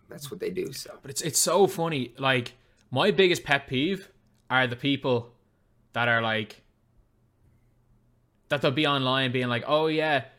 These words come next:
Speaker 2: you do this, this, this, this, and you can be a millionaire by thirty. Buy my course." <laughs> It's just like, oh. So yeah, that's where
Speaker 1: Right.
Speaker 2: you make, you make your money from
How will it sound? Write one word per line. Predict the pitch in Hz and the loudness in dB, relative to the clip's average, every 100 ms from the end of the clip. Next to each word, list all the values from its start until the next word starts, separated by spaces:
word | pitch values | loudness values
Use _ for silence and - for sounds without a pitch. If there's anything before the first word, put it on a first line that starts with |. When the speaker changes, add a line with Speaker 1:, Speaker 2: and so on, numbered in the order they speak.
| - | -2
Speaker 2:
you | 139 | 0
do | 151 185 | 4 4
this, | 160 180 - | 4 2 2
this, | 165 170 - | -2 -2 -2
this, | 165 156 | -4 -4
this, | 139 160 147 151 | -4 -4 -2 -2
and | 143 | -4
you | 139 | -4
can | 147 | -4
be | 143 143 | -2 -2
a | |
millionaire | 139 151 147 143 139 | -2 -2 -2 -2 -2
by | 131 131 | -2 -4
thirty. | - 143 147 131 110 - _ _ | -2 -2 0 -2 -4 -12 _ _
Buy | 117 170 233 | 0 6 8
my | 240 214 | 8 8
course." | 233 247 175 - - - - - | 10 10 8 4 2 2 -2 -4
<laughs> | - - - - - | 0 2 2 -2 -10
It's | - | -6
just | 135 | -2
like, | 135 117 - | -2 -4 -6
oh. | - 78 - _ _ | -10 -10 -14 _ _
So | - 165 | 0 4
yeah, | 208 - | 4 4
that's | - 277 | 4 4
where | 269 | 6
Speaker 1:
Right. | |
Speaker 2:
you | 196 | 4
make, | 175 175 | 4 4
you | 208 | 6
make | 277 247 | 4 4
your | 233 | 4
money | 226 220 | 4 2
from | - 175 | 2 2